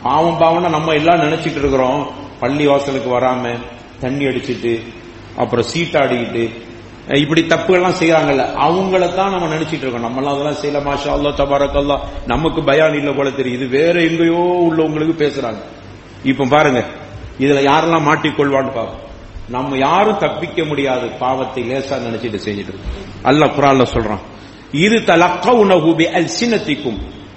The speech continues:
வ தகூலூன பி அஃப்வாயிக்கும்." அப்படி தங்களுடைய சொல்லால் அவர்கள் ஒன்று, ஒரு விஷயத்தை எடுத்து சொல்கிறார்கள், நாவால் எடுத்து சொல்கிறார்கள்,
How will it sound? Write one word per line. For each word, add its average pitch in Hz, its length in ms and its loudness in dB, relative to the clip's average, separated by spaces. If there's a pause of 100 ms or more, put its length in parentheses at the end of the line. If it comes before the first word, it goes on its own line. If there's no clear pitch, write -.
(120)
வ 165 180 4
தகூலூன 269 760 4
பி 240 80 2
அஃப்வாயிக்கும்." 196 840 2 (1400)
அப்படி 175 640 2
தங்களுடைய 220 560 6 (680)
சொல்லால் 269 840 4
அவர்கள் 196 600 2 (160)
ஒன்று, 170 300 -2
ஒரு 175 140 4
விஷயத்தை 196 580 0
எடுத்து 185 360 -4
சொல்கிறார்கள், 147 640 -2 (680)
நாவால் 262 600 2
எடுத்து 240 300 0
சொல்கிறார்கள், 196 680 0